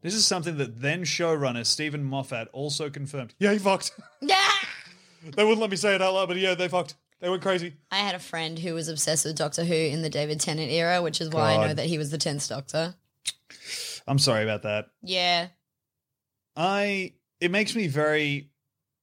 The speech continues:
Speaker 1: Oh, God. Stephen Moffat confirms Doctor had premarital sex with Elizabeth the First.
Speaker 2: Oh, my God. Stephen, shut up.
Speaker 1: Stephen, what
Speaker 2: You
Speaker 1: are
Speaker 2: can
Speaker 1: you
Speaker 2: stop.
Speaker 1: doing?
Speaker 2: Just shut up. Just shut up. Just shut up. Just shut up.
Speaker 1: Yeah, that's
Speaker 2: Just
Speaker 1: it.
Speaker 2: shut
Speaker 1: I
Speaker 2: up.
Speaker 1: will be reading this.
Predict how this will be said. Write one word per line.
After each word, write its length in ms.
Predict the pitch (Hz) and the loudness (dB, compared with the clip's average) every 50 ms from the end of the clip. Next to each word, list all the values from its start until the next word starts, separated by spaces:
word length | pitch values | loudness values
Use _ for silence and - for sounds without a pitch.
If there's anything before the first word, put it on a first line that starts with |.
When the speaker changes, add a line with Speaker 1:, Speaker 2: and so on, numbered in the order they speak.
| _ _ _ _ _ _ - | _ _ _ _ _ _ -14
Speaker 1:
Oh, 200 | 135 139 131 - - | -10 -10 -10 -8 -4
God. 220 | 139 131 127 117 | -4 -2 2 2
Stephen 380 | - - - 170 165 170 165 143 | 2 4 4 4 4 4 2 0
Moffat 400 | 135 127 127 - 151 139 139 139 | 0 0 0 0 0 0 -2 -2
confirms 560 | - 147 139 139 - 139 135 135 139 123 - | -2 -2 -2 -2 0 0 0 0 0 -2 -2
Doctor 380 | - 139 131 123 - 165 143 120 | -2 -2 -2 -2 0 -2 -2 -2
had 200 | 131 120 113 - | -2 -4 -6 -8
premarital 840 | - - 139 139 147 147 139 131 127 131 135 139 139 - 156 143 131 | -8 -6 -4 -4 -2 -2 -2 -2 -2 -2 -2 -4 -4 -4 -4 -2 0
sex 380 | - - 127 123 143 - - | 0 0 0 -2 -4 -4 -6
with 80 | 165 147 | -4 -2
Elizabeth 480 | 143 127 120 123 120 139 131 135 139 - | -2 -2 -2 -4 -4 -4 -6 -6 -8 -10
the 80 | 135 | -10
First. 560 | - - 131 123 131 143 175 - - - - - | -8 -6 -6 -4 -4 -2 -2 -2 -4 -4 -4 -2
Speaker 2:
Oh, 200 | - 285 302 311 | 0 0 0 2
my 240 | 320 320 320 320 294 233 | 2 2 2 2 2 0
God. 440 | 240 277 285 294 294 285 277 247 240 | 0 2 4 4 4 2 0 -2 -6
Stephen, 720 | - - - 302 302 320 330 294 294 330 294 269 240 226 | -8 -10 -6 -4 -2 -2 -2 -2 -4 -4 -4 -4 -4 -4
shut 420 | - - - - 294 262 220 - - - | -6 -4 -2 0 2 2 2 0 2 2
up. 380 | 262 285 320 330 - 233 208 | 4 6 6 6 4 4 2
Speaker 1:
Stephen, 260 | 190 190 170 156 147 | 0 -2 -2 -2 -2
what 140 | 147 160 175 202 | 0 2 2 2
Speaker 2:
You 60 | 226 226 | 2 0
Speaker 1:
are 20 | |
Speaker 2:
can 20 | 220 | 0
Speaker 1:
you 60 | 202 | 0
Speaker 2:
stop. 440 | 175 151 143 - 311 320 294 233 202 208 | 0 0 2 2 4 4 4 4 4 2
Speaker 1:
doing? 280 | 226 226 196 165 147 131 | 2 0 0 -2 -4 -6
Speaker 2:
Just 200 | - 339 - - | -4 -2 -2 0
shut 140 | 370 339 | 0 0
up. 200 | 302 233 - - | 0 -2 -4 -4
Just 160 | - 262 262 - | -8 -6 -4 -2
shut 160 | 302 269 254 | 0 0 0
up. 220 | 208 151 - - _ _ - | -2 -2 -6 -10 _ _ -10
Just 200 | - 240 233 - | -8 -6 -4 -4
shut 160 | - 254 240 | -2 -2 -2
up. 200 | 208 156 - - _ _ _ | -2 -4 -6 -10 _ _ _
Just 220 | - 220 214 - | -8 -6 -4 -2
shut 160 | - 254 233 220 | -2 -2 0 0
up. 200 | 196 165 - - | -2 -2 -4 -8
Speaker 1:
Yeah, 280 | - 165 165 160 147 135 | -8 -2 0 2 2 4
that's 200 | 151 196 214 208 | 4 4 4 4
Speaker 2:
Just 40 | 202 170 139 | 2 2 2
Speaker 1:
it. 20 | |
Speaker 2:
shut 60 | 123 202 | 2 2
Speaker 1:
I 40 | 185 | 0
Speaker 2:
up. 60 | 139 151 | 2 2
Speaker 1:
will 160 | 160 156 139 | 0 0 0
be 120 | 143 135 | -2 -4
reading 340 | 117 110 110 110 101 90 71 | -6 -6 -10 -12 -12 -14 -16
this. 200 | 71 92 - | -10 -8 -8